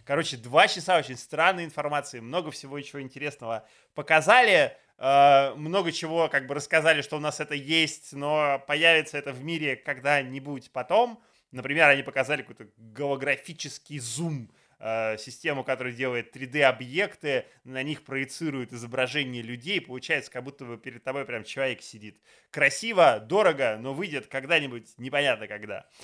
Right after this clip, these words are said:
Вот, поэтому мы это все обсуждать не будем, про Google I O можете послушать в других подкастах, почитать на других сайтах. А, я бы хотел обсудить с тобой только одно.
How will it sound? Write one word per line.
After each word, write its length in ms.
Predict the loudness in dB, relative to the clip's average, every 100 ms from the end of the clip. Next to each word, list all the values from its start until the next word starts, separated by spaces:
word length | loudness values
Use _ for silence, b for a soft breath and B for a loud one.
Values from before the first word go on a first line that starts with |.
| b
Вот, 340 | -12 0 0 2
поэтому 280 | -2 -2 -2
мы 100 | 0
это 120 | 0
все 140 | 0
обсуждать 400 | -2 -2 -4 -4 -4
не 60 |
будем, 380 | -8 -4 -4 -4
про 200 | -2 -2
Google 280 | -2 -4 0
I 160 | 0 -2
O 60 |
можете 460 | -6 -8 -14 -14 -12
послушать 520 | -10 -10 -10 -14 -14
в 80 | -18
других 300 | -16 -14 -12
подкастах, 540 | -12 -4 -4 -4 -8
почитать 400 | -20 -20 -10 -10 -10
на 60 |
других 300 | -18 -16 -16
сайтах. 400 | -4 -2 -2 -8 b b b b
А, 240 | 6 8 8
я 240 | 6 4
бы 100 | 4
хотел 320 | 4 4 4
обсудить 340 | 0 -2 -14 -8
с 40 |
тобой 260 | -6 -4 -6
только 380 | -6 -8 -2
одно. 440 | -4 0 0 0